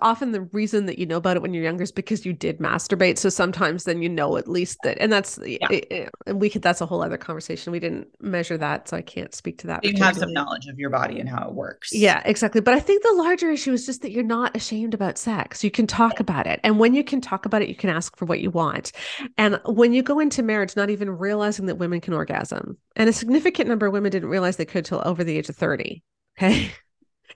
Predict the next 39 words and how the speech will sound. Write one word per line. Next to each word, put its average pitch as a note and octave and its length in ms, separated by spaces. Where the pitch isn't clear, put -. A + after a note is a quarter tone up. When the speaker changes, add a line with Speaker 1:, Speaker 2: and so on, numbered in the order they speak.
Speaker 2:
Mm-hmm. C#3 400
Speaker 1:
Uh, - 120
then B3 420
you're A#3+ 240
not F#4+ 180
gonna B3 140
expect - 640
to. - 280
Whereas A3+ 280
women D#4+ 300
who C#4 160
expect, - 1000
"No, F3+ 500
the G#3+ 220
first C4 240
time C#4+ 100
we C4+ 80
have A#3+ 80
intercourse, G#3+ 440
this G#3 160
should G3 180
actually F3 340
feel F#3 300
good G3 180
for - 160
me, A#3+ 240
and F#3+ 160
I'm G3 160
not F#3+ 260
going F#3+ 240
to - 120
do E3+ 160
it G3 100
unless E3 340
it - 120
feels E3 260
good A3 180
for - 140
me." B3+ 240